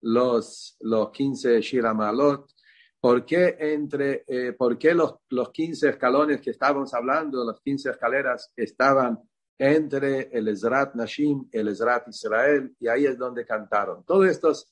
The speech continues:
detalles de la historia, ¿cuál es su explicación? Y acá necesitamos Hasidut, el Rebbe en un Fabrengen,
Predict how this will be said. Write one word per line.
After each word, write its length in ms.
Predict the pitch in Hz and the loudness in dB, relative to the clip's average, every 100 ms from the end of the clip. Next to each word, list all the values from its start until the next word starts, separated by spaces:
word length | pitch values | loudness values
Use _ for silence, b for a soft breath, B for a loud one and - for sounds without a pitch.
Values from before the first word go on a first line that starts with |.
| _ - | _ -2
detalles 680 | 120 117 151 170 139 135 120 | 0 2 4 4 2 -2 -4
de 80 | |
la 120 | 120 120 | -4 -6
historia, 680 | - 160 160 131 113 110 _ _ _ | -2 0 2 0 -2 -6 _ _ _
¿cuál 220 | 143 156 | -2 0
es 120 | 151 | 0
su 140 | - 135 | -2 -4
explicación? 840 | 123 - 117 107 - 107 101 _ _ _ _ b b b b | -4 -6 -4 -4 -2 -4 -6 _ _ _ _ b b b b
Y 100 | 107 | 0
acá 260 | 104 175 190 | 2 4 4
necesitamos 1080 | 160 147 143 - 156 175 151 135 127 - | 4 2 0 0 2 4 4 0 -2 -6
Hasidut, 560 | 120 - 117 165 170 - - - | -6 -4 0 2 0 -4 -18 -8
el 160 | 98 | -2
Rebbe 320 | 131 160 135 | 2 2 2
en 80 | 120 | -4
un 100 | 113 | -4
Fabrengen, 720 | 110 110 131 160 135 120 104 | -4 -2 -2 0 -2 -2 -6